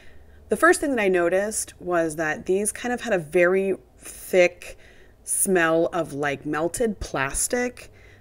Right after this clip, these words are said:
They, it was really, really strong,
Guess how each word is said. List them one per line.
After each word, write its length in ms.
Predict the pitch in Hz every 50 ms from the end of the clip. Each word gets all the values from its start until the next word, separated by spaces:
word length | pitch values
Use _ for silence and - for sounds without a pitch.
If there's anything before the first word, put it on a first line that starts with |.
| - - -
They, 160 | - 196 180 - - -
it 80 | - 185
was 200 | 190 180 165 165
really, 360 | 175 214 285 277 247 196 165 147
really 360 | 156 170 180 190 185 165 156 135
strong, 640 | - - - - 139 131 127 131 131 131 135